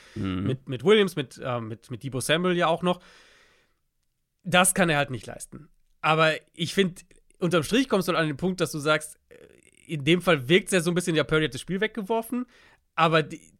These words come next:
Speaker 2: die, die, die Analyse für mich ist, er ist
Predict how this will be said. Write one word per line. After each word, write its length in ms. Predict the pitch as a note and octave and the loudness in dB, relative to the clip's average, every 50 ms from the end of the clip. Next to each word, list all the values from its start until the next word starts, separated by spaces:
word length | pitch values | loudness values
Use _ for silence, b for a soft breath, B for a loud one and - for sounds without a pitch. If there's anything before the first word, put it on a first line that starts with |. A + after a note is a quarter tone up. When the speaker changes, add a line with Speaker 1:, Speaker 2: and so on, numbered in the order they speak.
| - | -10
Speaker 2:
die, 280 | D#3 D3 D3 D#3 D#3 C#3 | -8 -6 -6 -6 -6 -8
die, 460 | B2 C#3 C#3+ C#3 C#3 C#3 C#3+ C#3+ C3 | -8 -8 -6 -6 -4 -4 -6 -6 -6
die 120 | B2+ C#3 | -4 -4
Analyse 340 | C#3+ C#3 C3+ D3 F#3 F3 E3+ | -2 -2 0 0 0 0 -2
für 140 | - - C#3 | -4 -4 -4
mich 260 | B2+ D3+ F#3+ G3+ - | -2 0 -2 -2 -2
ist, 300 | D#3+ D3+ C3+ - - - _ _ - | -4 -4 -4 -4 -8 -12 _ _ -6
er 180 | - D#3 D#3 D#3 | -2 -2 0 0
ist 260 | D#3+ D3 - - | 0 -4 -6 -8